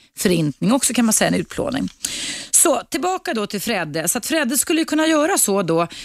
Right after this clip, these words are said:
eh, eh, sk-, införa en ex-fri zon med sina vänner, dra egna slutsatser och liksom ty-,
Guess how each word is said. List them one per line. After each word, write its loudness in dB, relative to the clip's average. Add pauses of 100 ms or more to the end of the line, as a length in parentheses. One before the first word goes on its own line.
(300)
eh, 2
eh, 2
sk-, -4
införa 4
en 2
ex-fri 0
zon 4
med 2
sina 2
vänner, 2 (540)
dra 4
egna 0
slutsatser 0
och 0
liksom 2
ty-, 0